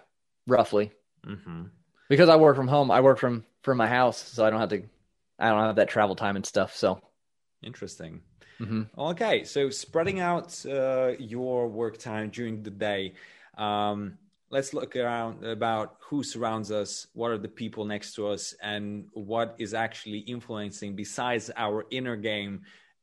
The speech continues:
Speaker 2: around us is what, what is the support system? So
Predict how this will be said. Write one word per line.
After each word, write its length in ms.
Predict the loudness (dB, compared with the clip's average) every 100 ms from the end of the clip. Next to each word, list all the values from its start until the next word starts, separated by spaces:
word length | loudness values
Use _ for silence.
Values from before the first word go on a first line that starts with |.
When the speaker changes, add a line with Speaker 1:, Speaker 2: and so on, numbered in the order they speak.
| _
Speaker 2:
around 420 | -6 -2 0 0
us 360 | -2 -4 -10 -18 _
is 200 | -16 -16 -12
what, 240 | -6 -6 -4
what 160 | -4
is 80 | -4
the 80 | -6
support 440 | -8 -10 -6 -6
system? 580 | -6 -8 -8 -10 -12 -12
So 360 | -8 -4 -4